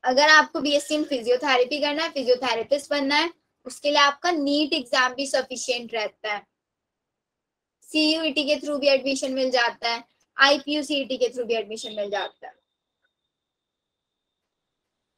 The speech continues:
बेटा सीयूईटी का syllabus ना, सबसे बड़ी बात ना, इसमें सिर्फ और सिर्फ ट्वेल्थ का आता है। अभी आप ट्वेल्थ का पढ़ना start कर रहे हो,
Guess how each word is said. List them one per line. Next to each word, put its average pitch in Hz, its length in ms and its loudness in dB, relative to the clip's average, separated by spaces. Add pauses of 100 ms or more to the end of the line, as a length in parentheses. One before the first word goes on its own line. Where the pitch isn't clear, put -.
(460)
बेटा 254 160 4
सीयूईटी 277 540 -2
का 302 120 4
syllabus 269 520 2
ना, 311 80 -2
सबसे 302 280 -2
बड़ी 277 200 0
बात 254 260 2
ना, 285 60 -4
इसमें 294 200 -6
सिर्फ 285 280 -6
और 277 60 2
सिर्फ 302 240 -8
ट्वेल्थ 254 360 0
का 233 80 0
आता 208 360 -4
है। 202 140 -10 (1200)
अभी 240 180 2
आप 277 160 -2
ट्वेल्थ 269 220 2
का 294 80 -2
पढ़ना 277 280 0
start 233 400 -2
कर 220 180 -4
रहे 208 140 -2
हो, 214 100 0